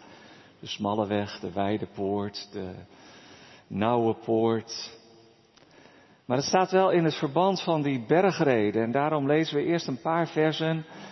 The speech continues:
over het gebed. Ik zal straks in de preek wel uitleggen waarom. Eh, maar we beginnen te lezen in Mattheüs zes.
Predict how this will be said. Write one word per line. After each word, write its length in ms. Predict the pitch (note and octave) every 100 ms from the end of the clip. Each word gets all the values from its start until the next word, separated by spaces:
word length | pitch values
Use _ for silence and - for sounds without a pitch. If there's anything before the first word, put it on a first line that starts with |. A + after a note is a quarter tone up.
| - -
over 280 | - C#3 C3
het 120 | B2
gebed. 760 | - B2+ A2+ G3 C3 - - - - - - - - -
Ik 80 | D3
zal 160 | - A2+
straks 300 | - B2+ -
in 80 | A#2
de 60 |
preek 280 | - C3+ C3
wel 140 | B2
uitleggen 420 | A#2 C3+ B2 A2+ A2
waarom. 460 | A#2+ D3+ C3+ G#2 - - - - - - - -
Eh, 240 | - -
maar 220 | G2+ B2 A#2+
we 80 |
beginnen 320 | A#2+ C#3+ E3 D3+
te 100 | C#3+
lezen 360 | D3+ E3 D3+
in 180 | C3+ C3
Mattheüs 500 | - C#3+ C3+ A#2+ B2+
zes. 760 | A#2+ B2 D3 B2+ - - -